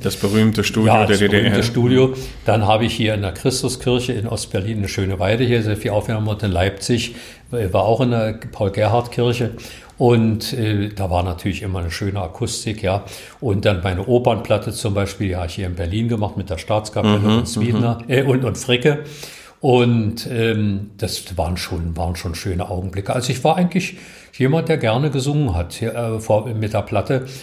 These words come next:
Speaker 2: zusammen, äh, weil, weil es irgendwo für mich, ich konnte das einkalkulieren und wenn wirklich mal was schief gegangen ist, wusste ich, ich kann's noch mal wiederholen.
Speaker 1: Ja.
Speaker 2: Ähm, <clears throat> wobei zum Beispiel die Winterreise, da war Norman Shetler also wirklich hervorragend vorbereitet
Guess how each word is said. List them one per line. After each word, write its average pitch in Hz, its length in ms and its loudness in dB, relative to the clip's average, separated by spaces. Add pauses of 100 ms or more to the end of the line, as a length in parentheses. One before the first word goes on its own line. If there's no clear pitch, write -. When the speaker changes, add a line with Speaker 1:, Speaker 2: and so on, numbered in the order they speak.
(260)
Speaker 2:
zusammen, 131 600 2 (180)
äh, 120 440 -2
weil, 113 340 2
weil 113 180 0
es 117 140 -4
irgendwo 131 680 2 (180)
für 117 220 0
mich, 127 220 -2
ich - 160 -6
konnte 131 280 0
das - 140 -2
einkalkulieren 117 840 0
und 120 100 0
wenn 120 200 0
wirklich 190 320 2
mal 127 120 2
was 123 140 0
schief 170 240 0
gegangen 120 320 -2
ist, 123 180 -6
wusste 131 240 -2
ich, 135 140 -6
ich 117 120 -10
kann's 127 320 -4
noch 120 140 -2
mal 113 120 0
wiederholen. 120 640 4 (440)
Speaker 1:
Ja. 160 80 -2
Speaker 2:
Ähm, 127 560 4
<clears throat> - 40 -6
wobei 123 500 2 (160)
zum 127 140 0
Beispiel 120 260 0
die 117 140 -2
Winterreise, 123 640 2
da 110 140 -2
war 110 100 0
Norman 107 300 -2
Shetler 117 320 -2
also 104 180 -4
wirklich 110 360 -6
hervorragend 104 920 -2 (320)
vorbereitet 127 920 0